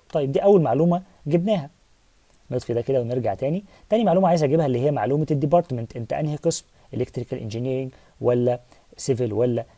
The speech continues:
ميكانيكال؟ فمعلومه الديبارتمنت دي معلومه برضو سترينج، فهعرف الديبارتمنت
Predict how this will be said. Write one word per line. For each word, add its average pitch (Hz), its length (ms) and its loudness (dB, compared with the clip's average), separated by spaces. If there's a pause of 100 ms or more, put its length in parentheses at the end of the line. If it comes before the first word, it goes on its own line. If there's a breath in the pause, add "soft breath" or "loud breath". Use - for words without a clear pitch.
ميكانيكال؟ 147 500 -2
فمعلومه 120 460 -2
الديبارتمنت 127 460 0
دي 113 120 -4
معلومه 131 340 -2
برضو 127 260 0
سترينج، 160 340 -4 (260 soft breath)
فهعرف 127 600 2 (560)
الديبارتمنت 123 800 0